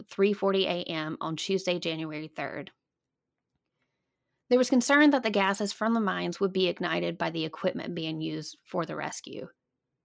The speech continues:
'Cause it heats up, uh, you know, whatever. <sighs> In order to attempt to locate the thirteen trapped miners who were approximately two miles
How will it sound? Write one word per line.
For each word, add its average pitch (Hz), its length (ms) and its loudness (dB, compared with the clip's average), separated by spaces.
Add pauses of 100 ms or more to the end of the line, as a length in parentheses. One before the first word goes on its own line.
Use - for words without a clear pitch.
(1800)
'Cause 202 160 -4
it 190 120 -2
heats 185 260 -6
up, 165 300 -8 (520)
uh, - 100 -14 (520)
you 190 140 -10
know, - 200 -18 (420)
whatever. - 360 -18 (1800)
<sighs> 190 600 0 (560)
In 254 140 2
order 302 280 6
to 285 160 4
attempt 202 500 0 (320)
to 220 120 0
locate 190 520 2
the 196 60 -2
thirteen 196 460 0
trapped 180 300 -2
miners 165 520 -4 (140)
who 196 100 2
were 185 140 4
approximately 196 640 -2
two 220 220 0
miles 190 300 4